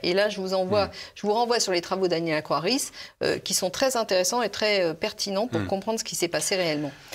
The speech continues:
Speaker 2: Com-
Speaker 1: Mais, euh, en soixante-neuf, si le Sénat a voté contre De Gaulle, c'est justement parce qu'il a eu peur que De Gaulle réinitie ce projet de participation. Parce qu'il faut comprendre que si, euh, ce projet de participation avait été mis en œuvre,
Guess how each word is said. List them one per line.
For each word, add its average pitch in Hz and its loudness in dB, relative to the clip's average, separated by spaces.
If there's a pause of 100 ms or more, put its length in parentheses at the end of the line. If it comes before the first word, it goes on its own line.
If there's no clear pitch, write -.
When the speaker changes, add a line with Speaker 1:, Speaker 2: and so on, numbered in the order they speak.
(180)
Speaker 2:
Com- 156 0
Speaker 1:
Mais, 240 2 (480)
euh, - -2
en 165 2
soixante-neuf, 294 0
si - 0
le 185 0
Sénat 202 0
a 160 0
voté 170 -2 (380)
contre 226 0
De 156 -2
Gaulle, 262 0
c'est - 2
justement 262 2 (140)
parce - -4
qu'il 196 0
a 151 6
eu 160 2
peur 349 2
que - 2
De 180 4
Gaulle 262 2 (460)
réinitie 226 2
ce - 2
projet 190 2
de 214 0
participation. 226 -2 (300)
Parce 208 0
qu'il 240 0
faut 294 0
comprendre 294 2
que 202 0
si, 302 2
euh, - -2
ce - -6
projet 254 0
de 185 -2
participation - 0
avait 170 2
été 202 0
mis 196 0
en 156 0
œuvre, 202 -2